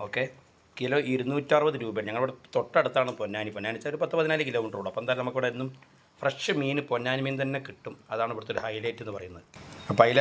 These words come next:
ആഡ് ചെയ്തു. ആഡ് ചെയ്താലും ഞാൻ നന്നായിട്ടൊന്ന് മുങ്ങിക്കുളിച്ച് വെന്ത് തിമിർത്ത് അകുമ്പൊടി മറിഞ്ഞ് വേവട്ടെ.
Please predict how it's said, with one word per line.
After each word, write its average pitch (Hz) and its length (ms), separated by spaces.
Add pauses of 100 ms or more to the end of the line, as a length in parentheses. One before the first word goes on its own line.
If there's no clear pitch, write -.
(120)
ആഡ് 123 160
ചെയ്തു. 131 180 (1080)
ആഡ് 113 140
ചെയ്താലും 120 300
ഞാൻ 117 140
നന്നായിട്ടൊന്ന് 120 720 (680)
മുങ്ങിക്കുളിച്ച് 127 840 (480)
വെന്ത് 117 300 (300)
തിമിർത്ത് 120 420 (680)
അകുമ്പൊടി 120 320 (120)
മറിഞ്ഞ് 110 280
വേവട്ടെ. 98 260